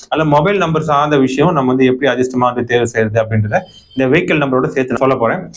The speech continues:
அதாவது வெஹிக்கிள் நம்பர்ன்றது டூ வீலருக்கு மட்டுமே இல்ல, ஒரு ஃபோர் வீலருக்கும் பொருந்தும். கார் வாங்குறீங்க, லக்ஸரி கார் வாங்குறீங்க, அதுக்கும் பொருந்தக்கூடியது.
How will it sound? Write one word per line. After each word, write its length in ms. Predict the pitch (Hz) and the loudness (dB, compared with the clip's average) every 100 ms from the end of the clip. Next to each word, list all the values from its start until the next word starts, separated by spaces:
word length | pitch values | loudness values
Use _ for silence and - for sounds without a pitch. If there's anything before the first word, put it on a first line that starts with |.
| - | -4
அதாவது 240 | 135 170 | -2 0
வெஹிக்கிள் 360 | 151 196 208 190 | 0 0 2 0
நம்பர்ன்றது 480 | 170 165 156 151 147 139 139 127 | 2 0 2 2 2 2 0 2
டூ 80 | 190 | 2
வீலருக்கு 340 | 185 156 143 | 4 2 0
மட்டுமே 280 | 139 156 147 | 0 2 0
இல்ல, 200 | 131 - | 0 -2
ஒரு 140 | 139 | -6
ஃபோர் 280 | - 170 175 | -4 -2 0
வீலருக்கும் 400 | 156 143 135 151 | 0 0 0 -2
பொருந்தும். 340 | 127 117 113 - _ _ _ | -4 -2 -2 -4 _ _ _
கார் 180 | 131 135 | -2 2
வாங்குறீங்க, 400 | 127 120 120 120 127 - _ _ | 0 0 -2 -2 -4 -8 _ _
லக்ஸரி 360 | 120 120 131 | -2 2 0
கார் 180 | 127 120 | 2 0
வாங்குறீங்க, 280 | 120 117 120 | 0 0 0
அதுக்கும் 300 | 120 135 131 | 0 0 0
பொருந்தக்கூடியது. 520 | 127 120 110 110 107 | 0 0 0 2 2